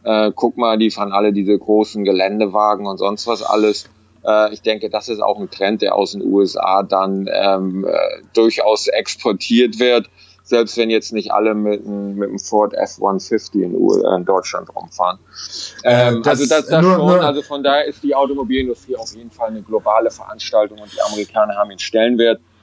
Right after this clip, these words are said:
Speaker 1: Ähm, und, äh, nun geht's aber darum, okay, wie weit ist das mit diesem autonomen Fahren, was Sie sagen? Waymo ist sicherlich ganz, ganz vorne mit da dran.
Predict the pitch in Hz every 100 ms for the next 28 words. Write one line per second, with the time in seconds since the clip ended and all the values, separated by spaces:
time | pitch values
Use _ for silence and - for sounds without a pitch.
0 | _ _ _ _ _ - 135 135 135 135
1 | 131 127 123 _ 143 147 143 123 139 143
2 | 139 165 170 180 180 175 165 170 165 165
3 | 160 170 180 170 143 - - - 180 175
4 | 156 123 160 - 156 - 139 - 127 110
5 | 117 113 110 131 - 113 107 107 - 101
6 | 98 101 - 101 98 98 101 107 127 135
7 | 131 123 - 131 123 113 113 - 110 107
8 | - - 110 - 117 113 107 104 98 101
9 | 104 190